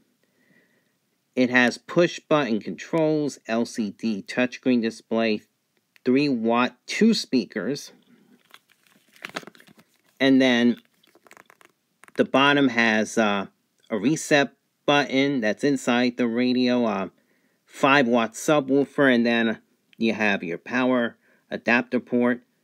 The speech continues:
three point five millimeter headphone jack,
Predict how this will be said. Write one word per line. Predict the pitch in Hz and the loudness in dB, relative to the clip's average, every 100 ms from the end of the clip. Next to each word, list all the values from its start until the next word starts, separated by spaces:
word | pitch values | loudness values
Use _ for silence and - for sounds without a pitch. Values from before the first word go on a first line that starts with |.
| _ _ _ _ _ _ _ _ _ _ | _ _ _ _ _ _ _ _ _ _
three | - 139 151 | -2 0 2
point | - 139 110 | 0 0 0
five | - 135 123 | 0 0 2
millimeter | 123 127 123 120 107 101 | 4 2 2 2 0 -4
headphone | 98 165 131 151 139 120 | 0 0 2 2 2 2
jack, | 131 131 135 | 2 2 0